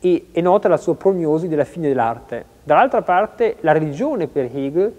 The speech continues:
finisce anche col suo proprio tempo. Hegel finisce la sua filosofia della religione con la constatazione della dissoluzione dello spirito del cristianesimo e secondo lui la fine della religione è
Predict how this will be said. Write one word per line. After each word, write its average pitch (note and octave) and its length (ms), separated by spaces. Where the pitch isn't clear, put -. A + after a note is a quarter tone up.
finisce F#3+ 400
anche E3+ 220
col D#3 140
suo - 140
proprio C#3 300
tempo. A#2+ 420
Hegel G3 480
finisce F#3+ 600
la D3 100
sua G#3 180
filosofia D#3+ 440
della D#3+ 180
religione D#3 560
con E3 140
la D3 100
constatazione F#3+ 800
della C#3+ 200
dissoluzione C#3+ 920
dello C#3 160
spirito E3+ 380
del A#2+ 100
cristianesimo B2+ 840
e F#3 260
secondo G#3+ 420
lui F#3+ 340
la D#3+ 240
fine F#3 500
della D3+ 220
religione C3+ 600
è D#3 180